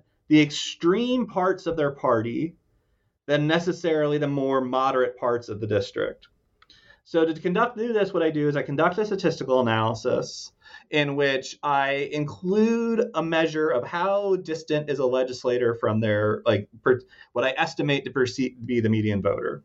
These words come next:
And so in this, what I'm just kinda doing is, okay, what is the ideological distance from the legislator from the typical voter in their district? And then what I find is that in good news for accountability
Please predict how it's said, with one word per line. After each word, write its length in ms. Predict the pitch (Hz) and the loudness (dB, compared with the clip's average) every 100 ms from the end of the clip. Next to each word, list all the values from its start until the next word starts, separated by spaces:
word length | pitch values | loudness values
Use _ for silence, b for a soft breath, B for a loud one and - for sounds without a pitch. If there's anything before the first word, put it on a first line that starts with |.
| _ _ _ B B B | _ _ _ B B B
And 160 | 143 | -4
so 140 | 151 151 | 0 0
in 300 | 165 202 208 | 0 -2 0
this, 340 | 196 196 - | 0 -2 -2
what 120 | 165 156 | 0 2
I'm 160 | 143 | 0
just 220 | 139 - | -4 -8
kinda 160 | 156 131 | -6 -2
doing 220 | 147 143 | 0 0
is, 60 | 135 | 0
okay, 100 | 143 | -2
what 220 | 160 262 | 2 2
is 80 | 254 | 2
the 100 | 208 | -2
ideological 540 | 170 175 160 156 156 | 0 0 2 0 -2
distance 440 | 151 139 139 127 127 | -4 -2 -2 -2 -2
from 160 | 123 113 | -2 2
the 60 | |
legislator 720 | 180 196 180 180 170 165 156 - | 2 2 -2 -2 0 0 -2 -2
from 460 | 160 151 147 147 | 0 2 0 -2
the 100 | 143 | -4
typical 420 | - 156 - 143 131 | 0 0 0 -6 0
voter 360 | 123 117 117 | 2 2 0
in 100 | 104 | -2
their 120 | 98 | -2
district? 540 | 143 170 - 330 - _ _ _ b b b b - | 0 0 -2 -8 -10 _ _ _ b b b b -8
And 100 | 156 | -4
then 80 | 165 | 0
what 140 | 165 | 0
I 100 | 165 | 0
find 760 | 165 214 226 170 147 175 214 220 b b | 0 0 0 0 -4 -4 -4 -6 b b
is 140 | 135 139 | -4 2
that 160 | 151 | 2
in 160 | 143 143 | 2 -2
good 360 | - 190 302 285 | -4 0 0 0
news 360 | 214 165 139 | 0 2 0
for 160 | - 131 | -2 -2
accountability 880 | 120 113 104 95 98 - - - | 0 -2 0 0 -2 -2 -4 -4